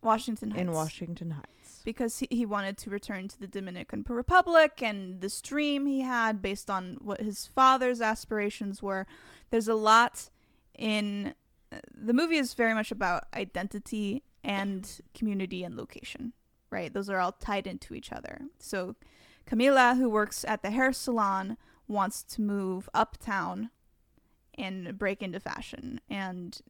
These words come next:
Speaker 1: it would be a big status change for her, and, and there's various things holding her back from that. Um, Nina has this whole issue with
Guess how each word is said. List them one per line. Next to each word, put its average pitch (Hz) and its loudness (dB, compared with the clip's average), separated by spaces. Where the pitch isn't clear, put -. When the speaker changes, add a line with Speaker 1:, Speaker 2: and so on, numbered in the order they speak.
Speaker 1:
it - -10
would 196 -6
be 190 -4
a 180 -6
big 185 -6
status 269 0
change 247 -4
for 240 -8
her, 202 -2
and, 180 -10
and 180 -12
there's 196 -4
various 196 -2
things 185 -10
holding - -10
her 214 -10
back - -8
from - -12
that. - -12
Um, 175 -4
Nina 254 4
has 226 -2
this 214 -4
whole 214 -4
issue 202 -4
with 202 -6